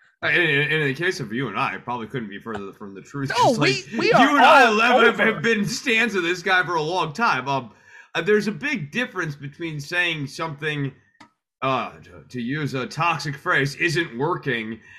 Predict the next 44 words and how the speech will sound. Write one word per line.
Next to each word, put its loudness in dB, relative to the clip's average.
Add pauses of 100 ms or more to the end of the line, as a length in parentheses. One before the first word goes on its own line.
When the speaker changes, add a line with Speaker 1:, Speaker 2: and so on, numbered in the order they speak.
(160)
Speaker 1:
and 0
not -2
being 0
a -6
fan 0
of -6
the -8
people -8
trying -6
to -6
work -10
that -8
Speaker 2:
Yes. 2
Speaker 1:
specific -8
angle. -6 (280)
Um, 2
I, 0 (140)
I -2 (100)
really -8
like -8
Big -8
E. -18
I -8
like -6
Bi-, -8
I -6
like -6
Big -8
E. -8
I -2
just, -12
I've -8
liked -4
him -4
since -8
he -4
was -8
still -6
in, -8
you -8
know, -8
"Three -4
ain't -4
enough, -8